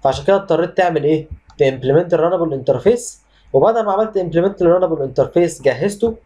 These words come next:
او عملت الانستنس بقى بتاعتك، وبدات تربط الرانبل انتر-، الر-، الرانبل انستنس او الرانبل اوبجكت اللي عندك ده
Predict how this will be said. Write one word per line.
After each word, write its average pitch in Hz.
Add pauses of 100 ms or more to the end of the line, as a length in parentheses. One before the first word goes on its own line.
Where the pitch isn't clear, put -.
او 120
عملت 143
الانستنس 135
بقى 147
بتاعتك، 202 (520)
وبدات 180 (400)
تربط 156
الرانبل 151
انتر-، 131
الر-، 135
الرانبل 135
انستنس 151
او 117
الرانبل 143
اوبجكت 143
اللي 120
عندك 135
ده 143